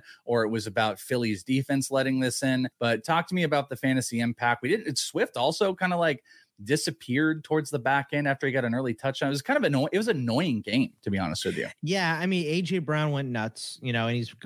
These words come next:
Speaker 2: been going nuts since his bad Thursday night football game. Thirteen targets, nine catches, one seventy-five, and two touchdowns was enormous from him. You mentioned Swift with the eighteen touches to only six for Gainwell. So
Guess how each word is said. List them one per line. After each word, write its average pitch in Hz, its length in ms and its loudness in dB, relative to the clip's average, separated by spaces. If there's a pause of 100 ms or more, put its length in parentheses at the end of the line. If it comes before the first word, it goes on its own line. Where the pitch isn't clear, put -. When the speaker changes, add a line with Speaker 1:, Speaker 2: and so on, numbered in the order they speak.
Speaker 2:
been 131 180 4
going 113 300 4
nuts 101 240 0
since 104 180 -2
his 95 140 -4
bad 101 240 4
Thursday 104 240 0
night 95 160 0
football 98 300 0
game. 98 200 2
Thirteen 123 400 0
targets, 107 320 2
nine 110 200 2
catches, 104 380 -2
one 113 140 2
seventy-five, 104 560 0
and 110 240 -6
two 135 200 0
touchdowns 104 640 -2 (320)
was 120 260 2
enormous 117 800 -2 (260)
from 113 160 -2
him. 151 300 2
You 139 100 2
mentioned 110 380 -4
Swift 135 400 0
with 110 100 -4
the 104 80 -4
eighteen 107 420 -2
touches 135 480 0
to - 240 -4
only 120 260 2
six - 540 0 (280)
for 110 100 0
Gainwell. 135 580 0
So 113 380 0